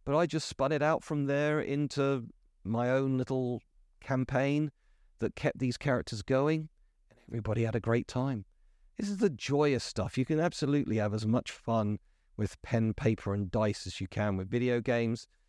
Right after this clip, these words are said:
but you play it however you want. Certainly the production quality is a lot better on the video game.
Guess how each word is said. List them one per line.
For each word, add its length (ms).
but 160
you 180
play 240
it 140
however 360
you 160
want. 480
Certainly 280
the 100
production 560
quality 520
is 100
a 60
lot 220
better 320
on 120
the 80
video 400
game. 260